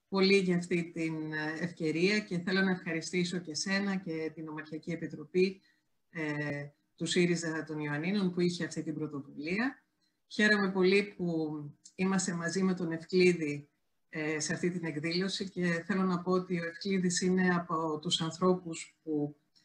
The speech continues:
ε, ένιωσα με απόλυτη ζεστασιά και συντροφικότητα να με υποδέχεται από τους πρώτους μήνες το δεκαοκτώ, όταν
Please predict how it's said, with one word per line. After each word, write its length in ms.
ε, 280
ένιωσα 480
με 120
απόλυτη 420
ζεστασιά 500
και 120
συντροφικότητα 1160
να 120
με 100
υποδέχεται 720
από 240
τους 240
πρώτους 380
μήνες 520
το 120
δεκαοκτώ, 680
όταν 460